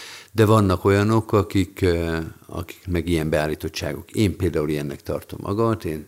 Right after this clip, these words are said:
én erre érzékeny is vagyok. Egyébként, eh, azt gondolom, hogy, eh, hogy az egész kecskeméti igehirdetési szolgálat az, az teológiailag rendben van. Tehát én azért fülelem,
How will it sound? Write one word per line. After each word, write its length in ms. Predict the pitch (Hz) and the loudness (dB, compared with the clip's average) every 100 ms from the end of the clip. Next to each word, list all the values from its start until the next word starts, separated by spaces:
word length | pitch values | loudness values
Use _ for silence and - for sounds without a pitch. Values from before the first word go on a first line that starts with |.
| - | -10
én 420 | 85 78 76 65 69 76 | -8 -8 -8 -10 -12 -12
erre 240 | 73 76 | -10 -8
érzékeny 580 | 78 104 95 104 - 92 | -2 -2 0 -2 0 -2
is 180 | 85 - | -2 -4
vagyok. 380 | 85 80 78 - - - - | -2 -2 -4 -6 -18 -20 -4
Egyébként, 920 | - 143 147 104 - 90 95 113 - 107 | 2 4 6 4 0 2 2 2 0 2
eh, 320 | 101 101 95 87 - _ _ | 2 2 -2 -6 -18 _ _
azt 200 | 113 113 | 0 2
gondolom, 500 | 101 90 90 98 107 | 2 2 2 2 0
hogy, 340 | 82 95 90 82 | 0 0 0 2
eh, 260 | 87 87 - - - - - - | 2 2 -2 -16 -20 -20 -20 -18
hogy 160 | - 95 | -2 2
az 120 | 92 | 4
egész 580 | 113 98 85 78 - - | 4 6 4 2 -2 -6
kecskeméti 520 | - 98 - 87 80 | -2 -2 0 -2 -2
igehirdetési 720 | 87 92 82 82 82 - 80 87 | 0 0 2 0 -2 -2 -4 -4
szolgálat 920 | - 95 90 85 80 78 78 80 - | -2 0 0 0 -2 -2 -4 -4 -6
az, 380 | 73 76 - - | -6 -6 -8 -12
az 180 | - - | -14 -2
teológiailag 640 | 98 85 80 80 78 76 | 0 2 0 -2 -4 -4
rendben 400 | 80 76 76 73 | -4 -4 -6 -8
van. 400 | 71 78 113 107 | -6 -4 -2 -4
Tehát 240 | - 78 - | -6 -8 -4
én 140 | 85 | -4
azért 260 | 78 - 82 | -4 -6 -6
fülelem, 560 | - 98 80 78 78 | -2 0 0 -2 -8